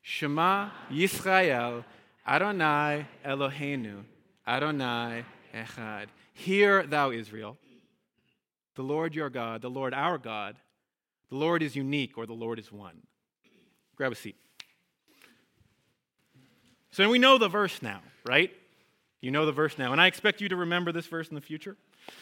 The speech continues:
And if you ever are, if you ever go to temple with a Jewish friend, you will hear the Shema, and so you'll know what, what is being said. That's a good thing.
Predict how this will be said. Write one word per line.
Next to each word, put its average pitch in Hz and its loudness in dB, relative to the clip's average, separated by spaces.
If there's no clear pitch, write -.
And 143 0
if 143 0
you 196 6
ever 196 6
are, 185 4
if 170 -2
you 196 6
ever 196 2
go 196 2
to 185 2
temple 196 -2
with 185 0
a 180 2
Jewish 175 -2
friend, 180 -2
you 156 -4
will 147 -4
hear 151 -2
the 127 -10
Shema, 147 0
and 185 -4
so 156 -6
you'll 139 -2
know 131 -2
what, 135 -4
what 127 -8
is 123 -8
being 120 -8
said. 160 -8
That's - -14
a - -16
good 127 -10
thing. 190 -8